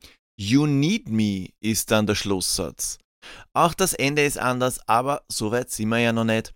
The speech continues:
Eins gleich vorweg, bis auf die Maske, die in der U S und europäischen Version ein Skelett mit Colgate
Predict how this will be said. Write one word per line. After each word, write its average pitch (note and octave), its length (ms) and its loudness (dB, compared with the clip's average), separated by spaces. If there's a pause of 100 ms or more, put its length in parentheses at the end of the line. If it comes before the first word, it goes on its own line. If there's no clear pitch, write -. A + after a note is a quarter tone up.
Eins A2+ 280 0
gleich G2+ 180 2
vorweg, F#2 560 -4 (340)
bis G#3+ 220 -2
auf C3+ 160 0
die B2 100 -2
Maske, A#2+ 520 0
die A#2 260 -2
in A#2 80 0
der G#2+ 140 0
U A2 100 2
S F3 160 -2
und C#3+ 140 -6
europäischen B2+ 560 -2
Version B2 400 -2
ein G2+ 180 -6
Skelett G#2 540 -4
mit G#2+ 240 -4
Colgate G2+ 580 0